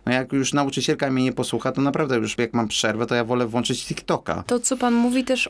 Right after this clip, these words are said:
Speaker 2: obala ten mit współczesnej młodzieży jako takiej obojętnej, zobojętniałej na sztukę, na kulturę, przyklejonej do telefonów.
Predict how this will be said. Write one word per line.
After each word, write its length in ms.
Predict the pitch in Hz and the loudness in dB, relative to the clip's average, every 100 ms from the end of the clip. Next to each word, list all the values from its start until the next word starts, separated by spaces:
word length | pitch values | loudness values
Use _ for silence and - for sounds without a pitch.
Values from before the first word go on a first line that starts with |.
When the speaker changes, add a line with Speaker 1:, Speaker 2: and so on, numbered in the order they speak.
| - | -2
Speaker 2:
obala 440 | 214 240 339 320 | 0 2 4 4
ten 360 | - 202 202 196 | 2 2 4 4
mit 360 | 196 190 - 190 196 | 4 2 0 -2 0
współczesnej 720 | 202 - - 208 208 202 220 | 0 -2 0 0 2 2 2
młodzieży 460 | 208 202 196 202 202 | 2 2 2 2 2
jako 160 | 208 202 | 0 -2
takiej 320 | 208 214 214 | -2 0 0
obojętnej, 800 | 196 208 208 214 214 - 190 185 | 0 2 4 2 2 0 0 0
zobojętniałej 840 | 185 190 196 202 220 214 202 190 | 0 2 2 2 2 2 2 2
na 220 | 185 175 | 2 0
sztukę, 440 | 175 - 220 214 185 | -2 -2 0 0 0
na 100 | 170 | 0
kulturę, 680 | - 190 - 220 226 196 196 | -2 -2 0 2 4 4 2
przyklejonej 500 | - - 208 214 208 | 0 0 4 4 4
do 100 | 202 | 2
telefonów. 640 | 208 208 208 196 170 175 | 2 2 2 0 -2 -2